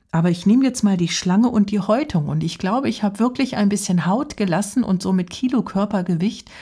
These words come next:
und habe einiges an Kilogramm verloren. Und das war eine echte, ähm, also innere Arbeit ist ja wirklich, ähm, <laughs> ist ja auch echte Arbeit und ein echter Kalorienverbrauch. Also vielleicht hast du das auch auf der Waage gemerkt. Manchmal nehmen wir dann auf einmal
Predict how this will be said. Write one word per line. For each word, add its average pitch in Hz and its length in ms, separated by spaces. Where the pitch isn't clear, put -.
und 170 160
habe 175 200
einiges 208 460
an 185 180
Kilogramm 190 560
verloren. 175 500
Und 147 140
das 165 180
war 202 120
eine 220 280
echte, 294 500
ähm, 175 420
also 170 160
innere 247 400
Arbeit 226 320
ist 202 140
ja 196 160
wirklich, 208 500
ähm, 185 360
<laughs> 196 180
ist - 200
ja 220 120
auch 240 240
echte 247 320
Arbeit 208 380
und 180 140
ein 175 80
echter 202 320
Kalorienverbrauch. 190 1080
Also 185 200
vielleicht 196 320
hast 202 180
du 220 40
das 202 180
auch 202 180
auf 196 160
der 185 200
Waage 285 360
gemerkt. 151 460
Manchmal 214 500
nehmen 208 260
wir 208 120
dann 190 200
auf - 220
einmal 196 400